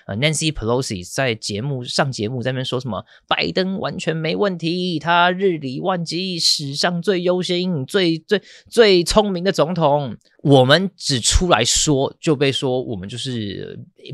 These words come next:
保守派、阴谋论，然后基督徒信仰中毒太深。现在他既然已经退选了，因为他没有继续参选的资格，那为什么他可以继续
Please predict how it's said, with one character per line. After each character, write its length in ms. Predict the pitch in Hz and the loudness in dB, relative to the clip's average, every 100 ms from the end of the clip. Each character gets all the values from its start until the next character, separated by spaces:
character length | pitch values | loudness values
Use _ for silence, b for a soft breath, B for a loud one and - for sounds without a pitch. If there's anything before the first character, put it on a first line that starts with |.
| - | 0
保 180 | 117 151 | 2 4
守 280 | 143 98 92 | 2 0 2
派、 260 | 156 117 | 2 2
阴 220 | - 143 147 | 2 0 2
谋 220 | 113 110 | 0 2
论， 320 | 147 107 98 | 4 2 0
然 120 | 98 | -4
后 80 | 120 | -2
基 200 | - 147 | 0 0
督 160 | 147 143 | -2 -4
徒 320 | 117 110 120 | -6 -6 -4
信 320 | - 160 123 | 0 0 0
仰 400 | 95 85 98 107 | -2 -6 -10 -6
中 240 | - 143 | 0 0
毒 160 | 113 113 | 0 -4
太 180 | 143 110 | 0 0
深。 240 | 107 101 - b b b b _ _ | 0 -4 -6 b b b b _ _
现 320 | - - 277 214 | -2 4 4 6
在 320 | 247 131 - _ | 6 4 -2 _
他 220 | - 214 | 2 2
既 140 | 208 220 | 2 0
然 200 | 165 170 | -2 -2
已 100 | 113 | -6
经 180 | 120 165 | -6 -6
退 200 | - 180 | -2 -2
选 220 | - - | -2 -8
了， 120 | - - | -12 -8
因 120 | 143 | -6
为 60 | 143 | -4
他 160 | 160 | -4
没 220 | 147 117 143 | -2 0 0
有 160 | 110 | -4
继 140 | - 131 | -6 -10
续 140 | 139 | -10
参 200 | - 127 | -6 -6
选 80 | 117 | -6
的 100 | 87 | -12
资 180 | 98 98 | -12 -14
格， 260 | - 110 - _ | -14 -16 -18 _
那 240 | 190 - - _ _ _ | -2 -2 -6 _ _ _
为 180 | 170 196 | 2 2
什 200 | - 101 | 2 -6
么 300 | 90 80 - _ _ | -8 -10 -14 _ _
他 140 | - 151 | -4 -2
可 140 | 143 | 0
以 80 | 107 | -4
继 240 | - 135 | -4 -4
续 340 | 113 117 95 | -4 -6 -8